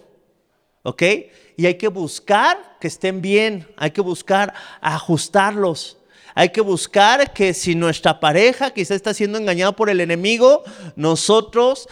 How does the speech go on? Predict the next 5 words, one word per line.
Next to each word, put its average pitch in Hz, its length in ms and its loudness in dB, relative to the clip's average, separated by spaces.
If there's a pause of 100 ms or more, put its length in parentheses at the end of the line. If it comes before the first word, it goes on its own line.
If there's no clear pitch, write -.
(140)
mostrarles 226 1200 0 (100)
lo 160 360 0
contrario, 175 840 -2
¿ok? 123 200 -6 (720)
Entonces, 202 420 0